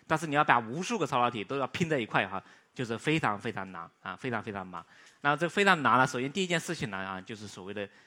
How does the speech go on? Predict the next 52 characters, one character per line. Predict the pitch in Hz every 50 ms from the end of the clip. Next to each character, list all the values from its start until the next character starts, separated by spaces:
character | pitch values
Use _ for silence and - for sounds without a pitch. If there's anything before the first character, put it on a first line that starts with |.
| _ _ -
呃， | 104 101 98 92
要 | 95 110 123 123 117
养 | 113 110 104 90 87 82 92
这 | 107 104
个 | 107 107 101
薛 | - - 139
定 | 123 131 127
谔 | 110 101
的 | 101 101
猫 | 98 110 131 143 151 147 143 -
啊。 | 110 101 95
薛 | - - 139
定 | 143 135
谔 | 123 120 117
猫 | 123 131 135 147
就 | 139 127
是 | 110 117 117
一 | 104 101
种 | 98 98 90 98
量 | 113 120 113
子 | 98 95
的 | 95 90
状 | - 135 120 101 98
态 | - 90 85
啊， | - 90
就 | 90 95 95
是 | 95 95 _ _ _ _ _
这 | - 117
个 | 107
猫 | 104 117 120 123 131
就 | 127 120
可 | - -
能 | 95 98 113
死 | - - 110
着， | 90 90
也 | 95 107
可 | 101
能 | 98 101
活 | 95 - - - 80 90
着 | 101 - -
啊。 | - 101 92 - - - -
但 | - 131 127
是 | 131
你 | 127
要 | 127 127
把 | - 113
这 | 107 131
个 | 127 120
猫 | 123 131 139 139
养 | 131 117 87 - -
大 | - 139 107 - - -
啊。 | - 101 95 -